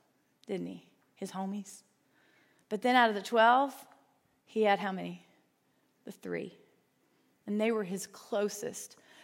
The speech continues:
They were his confidants. They were the ones who loved him. They were the ones who he invited into the lonely places with him, right?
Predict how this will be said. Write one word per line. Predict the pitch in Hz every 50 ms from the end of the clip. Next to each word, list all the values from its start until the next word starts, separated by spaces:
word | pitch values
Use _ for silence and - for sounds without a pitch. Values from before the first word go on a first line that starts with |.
| _ -
They | 226 240 240
were | 247 240
his | 202 220 214 -
confidants. | - - - 214 214 214 214 - 202 190 175 170 - -
They | - 208
were | 208 220 214
the | 226
ones | 220 220 214 214 202 -
who | - 208
loved | 202 208 208 185 202 208 - -
him. | 214 196
They | 190 214 262
were | 311 302
the | 320
ones | 277 277 277 269 - -
who | 262
he | 214 233 240
invited | 226 214 214 220 214 240 262 262 262 247 233 220 - - - - -
into | 247 269 277 277 - 294
the | 247 240 233
lonely | 233 240 254 262 254 247 247 208
places | - 247 240 247 240 240 226 202 - -
with | 190 190
him, | 190 185 175 175
right? | 180 190 214 226 240 262